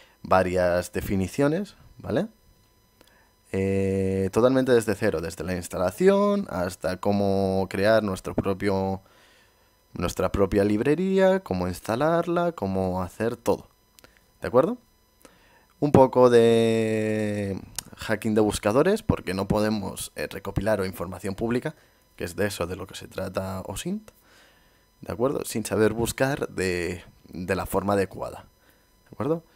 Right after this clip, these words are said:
Metadatos, lo mismo, no podemos encontrar una web rellena de información donde hay documentos importantes sin saber que dentro de esos documentos importantes tenemos información que nos,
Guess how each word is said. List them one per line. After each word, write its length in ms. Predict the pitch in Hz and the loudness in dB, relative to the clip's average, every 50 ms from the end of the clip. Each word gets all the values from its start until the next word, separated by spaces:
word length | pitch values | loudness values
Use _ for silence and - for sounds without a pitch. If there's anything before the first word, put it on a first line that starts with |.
| _ _ _ _ _ _ | _ _ _ _ _ _
Metadatos, 640 | - 95 90 107 117 131 135 107 113 98 92 - - - | -2 0 4 6 8 8 8 6 4 0 -2 -2 -6 -4
lo 160 | 95 101 104 | -2 0 0
mismo, 340 | 123 127 113 95 98 98 98 | 0 0 -2 -2 -2 -2 0
no 180 | 104 117 113 | 2 2 4
podemos 380 | 113 131 127 131 131 127 113 - | 4 4 4 4 4 2 0 -2
encontrar 480 | 104 90 90 85 87 - 101 107 117 120 | -2 -4 -6 -6 -4 -2 0 0 0 2
una 180 | 123 131 123 | 0 0 0
web 300 | 117 117 135 143 123 - - - - - - | 2 2 2 0 0 -2 -8 -18 -18 -16 -8
rellena 640 | - 104 - - 95 98 98 98 104 110 120 123 120 | -4 -4 -4 -2 0 -2 0 0 0 0 0 2 2
de 140 | 123 127 123 | 2 2 0
información 720 | 120 - - 117 123 127 117 - - 147 147 135 113 - | -2 -4 -4 -4 -2 -4 -4 -4 -2 -2 0 0 -2 -4
donde 300 | - 85 90 82 82 87 | -4 -6 -6 -6 -6 -6
hay 100 | 95 104 | -4 -4
documentos 560 | 101 104 113 110 - 120 127 127 - 131 - 123 | -2 -2 -2 -2 -2 -2 -2 0 -2 -4 -6 -4
importantes 540 | 107 107 127 127 - 160 160 175 180 - - - - - - - - _ _ | -2 -2 -2 0 0 -2 -2 -2 -8 -10 -12 -20 -20 -20 -20 -20 -20 _ _
sin 220 | - - 123 117 - | -4 0 0 0 2
saber 380 | 113 104 117 127 131 135 139 | 2 4 6 6 4 4 0
que 240 | - 101 92 90 85 | -4 -4 -2 -2 -2
dentro 340 | - 95 98 95 - 101 98 | -2 -4 -4 -2 0 0 0
de 80 | 98 | 0
esos 540 | 98 98 - 92 95 92 92 92 92 - - _ _ _ _ _ - - - - _ _ _ _ | -2 -4 -4 -4 -4 -4 -4 -6 -10 -14 -18 _ _ _ _ _ -20 -20 -20 -20 _ _ _ _
documentos 480 | - - 95 92 98 98 101 101 104 101 | -6 -4 -2 0 0 0 0 0 -2 -4
importantes 720 | 113 110 98 - 110 107 - 143 147 147 165 156 - - - _ - | -2 0 2 2 2 4 2 2 2 2 -2 -6 -6 -8 -14 _ -4
tenemos 640 | - 107 104 104 104 107 113 110 120 123 117 117 - - | 0 0 2 2 2 0 2 2 2 2 2 0 -2 -4
información 680 | 101 107 104 - - 92 90 85 - - 143 139 151 | -4 -4 -4 -2 -4 -4 -4 -4 -4 -2 -2 -2 -2
que 100 | - - | -2 -4
nos, 220 | 95 87 - - | -6 -6 -6 -8